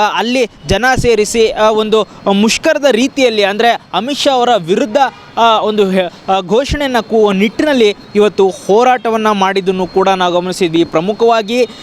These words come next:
ಮೈಸೂರಿನ, ಆ, ಸಿಟಿ ಬಸ್ ಸ್ಟ್ಯಾಂಡ್ ಹಾಗೂ ಸಬರ್ಬನ್ ಬಸ್ ಸ್ಟ್ಯಾಂಡ್ಗಳಲ್ಲಿ ಅನೇಕ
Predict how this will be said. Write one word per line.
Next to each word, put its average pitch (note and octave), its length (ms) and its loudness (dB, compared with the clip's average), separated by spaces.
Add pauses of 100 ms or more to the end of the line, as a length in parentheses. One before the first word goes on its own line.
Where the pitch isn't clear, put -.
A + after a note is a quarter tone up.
(160)
ಮೈಸೂರಿನ, A3+ 540 0 (320)
ಆ, F#3+ 140 0
ಸಿಟಿ A#3 380 -2
ಬಸ್ A3+ 200 -2
ಸ್ಟ್ಯಾಂಡ್ A3+ 340 -4 (160)
ಹಾಗೂ G#3+ 360 -2 (160)
ಸಬರ್ಬನ್ A#3 460 -4
ಬಸ್ G3+ 120 -4
ಸ್ಟ್ಯಾಂಡ್ಗಳಲ್ಲಿ G#3 760 -2 (240)
ಅನೇಕ A#3 360 -6